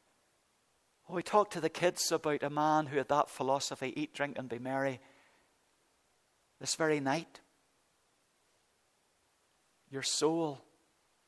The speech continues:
will be demanded of you. If you're not a Christian, you desperately need Jesus. You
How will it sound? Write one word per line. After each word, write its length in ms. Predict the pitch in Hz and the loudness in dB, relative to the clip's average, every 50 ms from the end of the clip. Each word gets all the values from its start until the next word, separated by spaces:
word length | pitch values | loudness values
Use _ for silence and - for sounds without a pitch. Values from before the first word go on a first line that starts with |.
| _ _ _ _ | _ _ _ _
will 120 | 131 131 | -12 -8
be 100 | 123 135 | -8 -6
demanded 480 | - 131 123 135 139 139 143 135 135 120 | -6 -6 -4 -4 -4 -4 -2 -4 -4 -2
of 220 | 135 135 131 - | -2 -6 -6 -8
you. 140 | - 131 120 110 _ _ _ _ _ _ _ _ _ _ _ _ _ _ _ _ _ _ _ _ _ _ _ _ _ _ _ _ _ _ _ _ _ _ _ _ _ _ _ _ _ _ _ _ _ _ _ | -12 -14 -16 -16 _ _ _ _ _ _ _ _ _ _ _ _ _ _ _ _ _ _ _ _ _ _ _ _ _ _ _ _ _ _ _ _ _ _ _ _ _ _ _ _ _ _ _ _ _ _ _
If 120 | 123 - - | -16 -6 -6
you're 80 | 185 | -2
not 160 | 180 196 185 175 | 0 0 0 0
a 60 | 160 | -2
Christian, 560 | - - 180 160 - - - 160 147 135 120 - _ _ _ _ _ _ _ _ _ _ _ _ _ _ _ _ _ _ _ _ _ | -2 -4 -2 -2 -2 -4 -4 -4 -4 -6 -8 -18 _ _ _ _ _ _ _ _ _ _ _ _ _ _ _ _ _ _ _ _ _
you 160 | - 151 165 - _ | -8 -8 -8 -8 _
desperately 720 | - 156 160 180 175 - - - - - 170 - - 143 147 | -4 -2 0 0 2 2 2 0 2 0 -4 -4 -4 -8 -6
need 220 | 151 151 160 160 | -4 -6 -6 -6
Jesus. 680 | - - - 147 147 131 123 - 156 143 - - - - | -4 -6 -6 -6 -6 -6 -6 -6 -6 -6 -8 -8 -6 -6
You 120 | 170 | -8